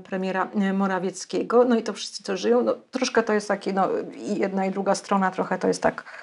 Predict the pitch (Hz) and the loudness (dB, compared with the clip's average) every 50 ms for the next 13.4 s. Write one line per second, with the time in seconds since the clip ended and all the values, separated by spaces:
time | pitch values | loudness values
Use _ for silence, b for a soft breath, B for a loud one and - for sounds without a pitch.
0 | B B B B B B - - - - 220 190 170 170 160 160 165 - 175 160 | B B B B B B -6 -4 2 4 4 4 4 2 0 -4 -6 -6 -6 -6
1 | 165 160 - 175 170 170 165 175 180 175 - - 208 202 - 208 190 190 190 190 | -8 -8 -6 -6 -6 -4 -4 -6 -6 -6 -2 0 0 2 2 4 4 4 2 0
2 | 196 - - 202 180 208 226 202 196 190 - 190 190 185 175 - - - 190 190 | -2 -2 -2 2 4 4 4 4 2 0 0 -2 -2 -2 -2 -2 -2 -4 -4 -2
3 | 190 190 226 214 208 202 190 196 196 190 180 - - 196 - - 180 170 - - | 2 2 2 4 4 2 2 2 0 -2 -6 -4 -4 -4 -2 0 -2 -2 0 -2
4 | - - - - - - 180 185 202 B B B B B B B 208 180 220 202 | 0 0 0 0 2 2 0 0 -2 B B B B B B B -2 0 0 2
5 | 175 165 165 165 180 - 190 208 214 202 233 233 240 277 302 302 311 302 B B | 2 0 2 2 0 2 2 2 2 2 4 4 4 4 4 2 0 -2 B B
6 | B B _ - 262 262 - - - - - 220 214 240 262 285 302 269 - - | B B _ 2 2 4 2 -2 -4 -4 -4 -2 0 0 0 0 0 0 4 6
7 | 254 247 247 254 - 254 262 262 - 233 - - 226 214 240 247 254 240 247 - | 6 6 4 4 2 0 2 0 -4 -4 -4 -4 -2 0 2 2 2 2 2 2
8 | 247 240 233 - - - - - 226 220 214 214 214 214 220 220 220 208 - _ | 2 2 2 0 -4 -4 -2 0 2 2 4 4 2 2 0 -2 -4 -6 -10 _
9 | _ - 214 - - - 247 - - 294 - - - 285 277 277 240 254 262 262 | _ -4 -4 0 0 -2 0 0 -4 -8 -4 -2 2 2 4 4 4 2 0 0
10 | 277 269 - - - 247 247 247 - 247 240 240 240 240 233 - - 220 196 220 | -4 -4 -4 -2 -2 -2 -2 2 4 6 6 6 6 2 -2 -6 -6 -4 0 2
11 | 226 214 220 214 220 - 214 208 202 190 185 185 185 - - 190 185 185 180 - | 2 4 2 0 2 2 2 2 4 4 2 2 2 0 0 0 0 0 0 -2
12 | - - 190 190 190 202 202 185 185 190 185 180 185 - 233 262 262 240 202 196 | -2 -2 -4 -4 -4 -4 -2 0 0 0 0 0 0 0 0 2 2 0 -2 -2
13 | 180 - - - 196 190 185 | -6 -4 -2 0 0 0 0